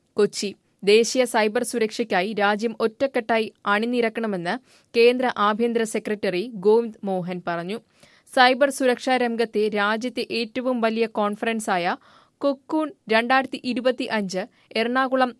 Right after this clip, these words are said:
ഗ്രാൻഡ് ഹയാത്ത് ഹോട്ടലിൽ ഉദ്ഘാടനം ചെയ്യുകയായിരുന്നു അദ്ദേഹം. ലോകത്താകമാനം സൈബർ കുറ്റകൃത്യങ്ങൾ വർദ്ധിക്കുന്ന സാഹചര്യത്തിലാണ് കൊക്കൂൺ പോലുള്ള സൈബർ സുരക്ഷാ കോൺഫറൻസുകൾക്ക് പ്രാധാന്യം ഏറുന്നത്. അന്വേഷണ സംവിധാനങ്ങൾക്കൊപ്പം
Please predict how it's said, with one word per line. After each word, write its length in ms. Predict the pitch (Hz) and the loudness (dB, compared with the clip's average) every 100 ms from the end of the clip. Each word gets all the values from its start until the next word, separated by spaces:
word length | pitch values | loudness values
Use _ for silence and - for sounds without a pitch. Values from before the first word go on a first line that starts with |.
| 185 | -8
ഗ്രാൻഡ് 360 | 180 226 254 | 0 2 2
ഹയാത്ത് 380 | 240 226 233 226 | 0 0 0 -2
ഹോട്ടലിൽ 520 | 214 208 208 185 170 - | -2 -4 -2 -6 -6 -8
ഉദ്ഘാടനം 580 | 202 - 233 220 226 220 | -8 -4 -2 0 -2 -2
ചെയ്യുകയായിരുന്നു 640 | 220 214 202 190 170 170 | -2 -2 0 -2 -2 -6
അദ്ദേഹം. 500 | 165 175 170 202 _ _ _ _ _ - | -8 -8 -8 -10 _ _ _ _ _ 2
ലോകത്താകമാനം 960 | 240 277 320 - 277 277 294 285 277 262 | 8 10 8 4 4 4 2 2 0 0
സൈബർ 380 | 262 247 254 | 2 2 2
കുറ്റകൃത്യങ്ങൾ 680 | 269 247 240 247 226 240 233 | -2 -4 -2 -2 -2 -2 -2
വർദ്ധിക്കുന്ന 580 | 208 202 208 226 220 240 | 0 -2 -2 -6 -6 -6
സാഹചര്യത്തിലാണ് 960 | 233 214 208 208 233 226 226 196 175 220 _ _ | -2 -2 -2 0 -2 0 -2 -2 -2 -6 _ _
കൊക്കൂൺ 460 | - 240 - 294 269 | 2 2 2 -2 2
പോലുള്ള 380 | 262 247 233 220 | 2 4 2 0
സൈബർ 440 | 226 220 226 254 | 0 0 0 -4
സുരക്ഷാ 460 | - 233 220 - 220 | -2 -2 -2 -2 -4
കോൺഫറൻസുകൾക്ക് 840 | 214 208 208 226 214 220 190 - | -2 -4 -4 -8 -6 -4 -4 -4
പ്രാധാന്യം 600 | 175 185 185 208 202 190 190 | -2 0 0 -2 -6 -6 -6
ഏറുന്നത്. 500 | 185 180 170 196 - _ - - - - | -4 -4 -6 -6 -6 _ -20 -20 -8 2
അന്വേഷണ 480 | 220 247 269 262 262 | 2 4 0 0 -4
സംവിധാനങ്ങൾക്കൊപ്പം 1120 | 247 226 240 254 254 254 240 220 214 190 | -4 -4 0 0 0 -2 -2 -2 0 -4